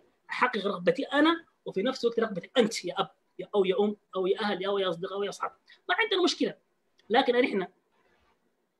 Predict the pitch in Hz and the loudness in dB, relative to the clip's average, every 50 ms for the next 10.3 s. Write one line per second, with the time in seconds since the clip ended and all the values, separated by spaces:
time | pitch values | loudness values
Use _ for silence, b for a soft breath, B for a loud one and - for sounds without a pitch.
0 | _ _ _ _ _ _ _ _ - 180 247 - 285 269 - _ _ _ _ _ | _ _ _ _ _ _ _ _ 2 4 4 4 4 0 -2 _ _ _ _ _
1 | _ _ - - 170 165 156 151 - - 143 143 147 147 143 - - 269 240 208 | _ _ -14 -10 -8 -6 -6 -4 -4 -4 -4 -4 -2 -4 -2 0 2 4 4 6
2 | 226 240 262 277 - - _ _ _ - 170 165 - 254 220 202 202 240 247 233 | 6 4 4 2 -2 -8 _ _ _ -12 -8 -4 -2 0 4 8 10 10 10 10
3 | 202 202 - 185 165 - 180 180 170 170 190 262 - - _ _ _ _ _ _ | 6 0 -2 -2 0 4 6 6 6 6 4 0 -2 -4 _ _ _ _ _ _
4 | _ _ _ _ _ _ _ _ _ _ - 160 156 196 269 294 311 311 311 - | _ _ _ _ _ _ _ _ _ _ -6 -2 2 4 6 6 6 6 4 4
5 | 269 247 220 208 202 202 202 - - 185 190 - - - - 285 262 208 196 202 | 4 4 6 6 6 4 4 2 0 0 0 0 0 0 2 4 4 6 6 4
6 | 247 - - _ _ _ _ _ _ _ _ _ _ _ _ _ _ _ _ _ | 2 0 -4 _ _ _ _ _ _ _ _ _ _ _ _ _ _ _ _ _
7 | _ _ _ _ _ _ _ _ _ - 180 175 175 180 175 170 175 185 220 269 | _ _ _ _ _ _ _ _ _ -12 -6 -2 0 2 2 2 2 2 4 6
8 | 277 233 - 165 175 160 - 269 277 277 - 220 - - - - 262 277 269 - | 6 6 4 2 0 0 2 2 2 2 2 -2 -2 -4 -2 0 2 2 2 0
9 | - - 185 185 196 233 247 247 220 202 196 220 277 285 277 - 247 220 - - | -2 -2 -2 2 6 8 8 8 8 6 4 4 4 2 2 2 0 0 0 2
10 | 311 320 359 381 381 | 6 8 8 8 6